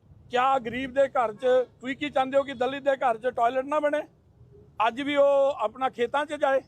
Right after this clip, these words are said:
ਇਹ ਮਾਨ ਸਾਹਿਬ ਔਰ ਉਹਦੀ ਸਰਕਾਰ ਜਿਹੜਾ ਇਹ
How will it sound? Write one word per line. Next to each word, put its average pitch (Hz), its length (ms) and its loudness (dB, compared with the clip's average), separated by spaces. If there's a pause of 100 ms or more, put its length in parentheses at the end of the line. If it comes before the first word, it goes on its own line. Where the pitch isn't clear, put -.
(640)
ਇਹ 254 240 4
ਮਾਨ 254 480 0
ਸਾਹਿਬ 254 480 2
ਔਰ 233 160 -2
ਉਹਦੀ 247 360 -4
ਸਰਕਾਰ 214 580 -2 (840)
ਜਿਹੜਾ 269 420 4
ਇਹ 269 280 4